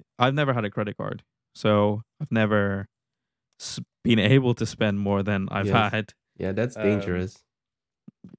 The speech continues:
Speaker 1: especially for a person like me, I, I think I'd easily go through. Uh, maybe not now. Maybe, maybe I think I'll give myself another year at least before I think about getting one, because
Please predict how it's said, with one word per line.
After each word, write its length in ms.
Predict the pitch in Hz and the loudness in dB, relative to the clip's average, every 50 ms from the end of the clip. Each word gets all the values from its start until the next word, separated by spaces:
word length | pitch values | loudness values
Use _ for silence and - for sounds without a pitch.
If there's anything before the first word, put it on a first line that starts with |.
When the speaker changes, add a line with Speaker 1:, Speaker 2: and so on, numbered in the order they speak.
| _ _ _ - | _ _ _ -4
Speaker 1:
especially 420 | 120 117 - - 156 143 - 170 147 | -4 -4 0 2 0 2 2 0 0
for 100 | - 127 | 0 0
a 40 | |
person 280 | - 135 123 120 - 123 | 0 0 -2 -2 -2 -8
like 160 | 110 101 - | -8 -6 -6
me, 160 | 107 104 101 | -6 -6 -4
I, 220 | 101 104 104 107 - _ _ _ _ _ _ _ _ _ _ - - - | -4 -2 -4 -4 -4 _ _ _ _ _ _ _ _ _ _ -14 -6 -6
I 80 | 110 | -6
think 180 | - - 107 110 | -4 -4 -6 -6
I'd 120 | 107 101 | -4 -4
easily 240 | 107 101 - 113 107 | -4 -6 -6 -8 -6
go 160 | - 107 107 | -6 -6 -6
through. 280 | - - - 113 - - _ _ _ _ _ _ _ _ _ _ _ _ _ _ _ _ _ _ _ _ _ - | -6 -8 -8 -8 -10 -10 _ _ _ _ _ _ _ _ _ _ _ _ _ _ _ _ _ _ _ _ _ 0
Uh, 220 | - 156 175 196 | 2 4 6 6
maybe 260 | 196 226 247 220 247 | 6 6 4 4 2
not 180 | 214 226 - - | 2 2 2 0
now. 360 | 131 143 165 190 175 123 - - | 0 -2 0 0 -2 -2 -4 -4
Maybe, 320 | - 143 156 160 147 - | -4 -4 -4 -4 -6 -6
maybe 400 | - - - 156 160 165 165 - - | -6 -2 -2 -2 0 0 -2 -2 0
I 160 | - 139 151 | 2 2 2
think 320 | 151 - 185 180 170 - - | 2 0 -2 -4 -4 -6 -6
I'll 100 | - 143 | -6 -6
give 140 | 135 143 139 | -4 -4 -4
myself 340 | 143 135 127 - 127 123 131 | -4 -4 -2 -2 -2 0 0
another 240 | 123 123 120 117 113 | 0 0 0 0 2
year 280 | 110 113 113 113 110 | 2 4 4 4 4
at 100 | 104 104 | 4 4
least 240 | 104 107 107 - - | 2 0 -2 -2 -4
before 280 | 101 110 - - 104 101 | -8 -8 -6 -4 -4 -4
I 60 | 101 | -4
think 240 | 98 - - 107 - | -4 -4 -6 -6 -4
about 180 | 101 104 104 104 | -4 -6 -4 -4
getting 260 | 107 107 107 110 107 | -4 -4 -4 -4 -4
one, 160 | 110 110 107 | -4 -4 -4
because 540 | 101 101 - 110 107 104 101 - - - | -6 -4 -4 -4 -6 -6 -8 -12 -18 -20